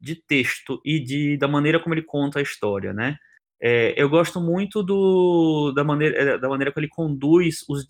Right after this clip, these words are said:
os di-, os debates, os diálogos, o, as discussões sempre são profundas, sempre são existenciais e às vezes muito simples também ao mesmo tempo.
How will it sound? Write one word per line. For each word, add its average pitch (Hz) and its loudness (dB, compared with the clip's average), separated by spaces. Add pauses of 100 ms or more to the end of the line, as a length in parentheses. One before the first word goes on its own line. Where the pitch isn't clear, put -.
os 139 0
di-, 156 0
os 131 -4
debates, 131 0
os 123 -6
diálogos, 123 0 (320)
o, 127 0
as 123 -2
discussões 160 -2
sempre 190 -2
são 170 -4
profundas, 165 0
sempre 170 -6
são 160 -4
existenciais 143 0
e 131 -6
às 135 -2
vezes 143 -4
muito 151 -2
simples 147 -2
também 131 -4
ao 131 -4
mesmo 123 -6
tempo. 131 -6